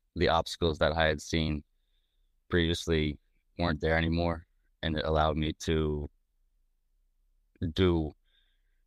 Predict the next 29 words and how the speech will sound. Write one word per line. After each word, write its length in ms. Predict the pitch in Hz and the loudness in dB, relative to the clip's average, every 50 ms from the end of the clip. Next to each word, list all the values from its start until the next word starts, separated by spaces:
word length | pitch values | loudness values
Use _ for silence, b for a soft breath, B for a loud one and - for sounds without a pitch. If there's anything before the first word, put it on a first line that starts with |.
| _ _ | _ _
and 100 | - - | -8 -4
take 180 | - 95 87 - | -2 -2 -2 -2
the 80 | - | -6
steps 500 | - - - 90 78 - - - - - - - - | -8 -2 2 2 2 0 -2 -8 -14 -16 -16 -12 -4
that 200 | 82 82 87 82 | 0 2 2 4
I 100 | 80 82 | 2 2
needed 360 | 82 82 82 76 78 78 76 - _ | 2 0 0 0 -2 -6 -8 -10 _
to, 440 | - - 82 80 80 80 78 80 82 - _ _ _ | -2 0 0 0 0 0 -2 -4 -6 -8 _ _ _
to 100 | - 90 | -4 -2
do 160 | 76 87 85 | 0 0 0
to 80 | 80 85 | 0 0
get 220 | 78 87 87 - | 0 0 0 0
where 120 | - 87 82 | 2 0 0
I'm 140 | 80 80 82 | 2 2 0
at 160 | 80 71 - | 0 0 0
right 160 | 80 78 71 | 0 -2 0
now. 300 | 78 78 76 - - - _ _ _ _ _ _ _ _ _ _ _ _ - | 0 0 -2 -2 -4 -8 _ _ _ _ _ _ _ _ _ _ _ _ -12
So 200 | - - 82 73 | -6 -2 -2 0
it 40 | 73 | 0
was 140 | 73 - - | -2 -4 -4
just 180 | 87 - - | -4 -4 -2
a 60 | 85 82 | -4 -4
huge, 480 | - - 101 98 98 95 85 76 - | -2 -2 0 2 2 0 0 -2 -2
it 60 | - | -2
was 180 | 92 90 82 - | -2 0 0 -2
like 100 | 87 - | -2 -4
a 60 | 85 | -4
spiritual 400 | - - - 90 85 - - 85 | -4 -2 -2 -2 0 0 -2 -2
awake-, 400 | 78 82 80 78 - 80 - _ | 0 0 -2 -2 -2 -6 -8 _